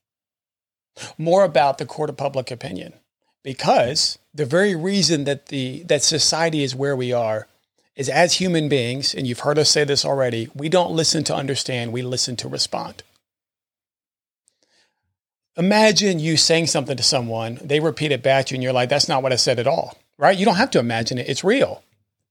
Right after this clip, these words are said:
That's what we're dealing with as a society,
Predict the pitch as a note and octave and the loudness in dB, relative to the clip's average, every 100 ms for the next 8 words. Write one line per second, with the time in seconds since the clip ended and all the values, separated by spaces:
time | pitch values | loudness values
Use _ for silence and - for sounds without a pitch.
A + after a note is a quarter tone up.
0 | _ _ - D#3+ F#3 G3 D3+ D3+ E3+ F3 | _ _ -6 -2 0 0 0 0 0 0
1 | C#3+ A#2+ A#2 A#2 G#2 C#3+ B2 E3+ A#3 - | 0 0 0 0 -2 0 0 0 -2 -4
2 | - | -8